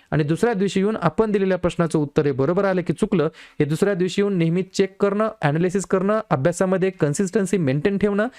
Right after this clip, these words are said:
हे सगळ्यात जास्त महत्त्वाचं ठरणार आहे. लगेच आपण काय करूया,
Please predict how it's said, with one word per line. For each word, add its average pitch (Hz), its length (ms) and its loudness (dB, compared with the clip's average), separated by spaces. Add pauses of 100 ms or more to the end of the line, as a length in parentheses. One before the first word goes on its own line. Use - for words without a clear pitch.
(160)
हे 175 80 4
सगळ्यात 170 380 0
जास्त 147 240 0
महत्त्वाचं 139 500 0 (300)
ठरणार 120 300 2
आहे. 113 240 -2 (220)
लगेच 170 280 2
आपण 202 240 0
काय 180 140 2
करूया, 180 300 0